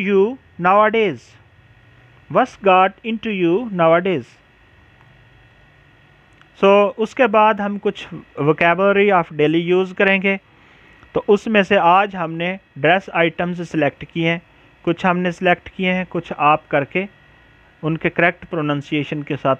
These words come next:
पोस्ट करेंगे। So, here is an item and here is the correct pronunciation। trouser, trouser। Turban, turban। Coat, coat।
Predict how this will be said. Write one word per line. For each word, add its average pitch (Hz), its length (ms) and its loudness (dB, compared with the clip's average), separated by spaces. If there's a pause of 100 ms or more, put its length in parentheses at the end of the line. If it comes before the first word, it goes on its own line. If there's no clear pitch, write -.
पोस्ट 131 280 -4
करेंगे। 110 400 -4 (1700)
So, 165 100 0
here 180 260 2
is 190 40 -2
an 180 200 2 (260)
item 185 400 0 (640)
and 135 260 2
here 170 340 2
is 139 60 -10
the 156 100 0 (140)
correct - 480 -8
pronunciation। 123 840 -6 (760)
trouser, 160 460 2 (280)
trouser। 175 600 0 (1080)
Turban, 160 420 0 (400)
turban। 175 640 0 (1700)
Coat, 175 380 2 (220)
coat। 170 580 0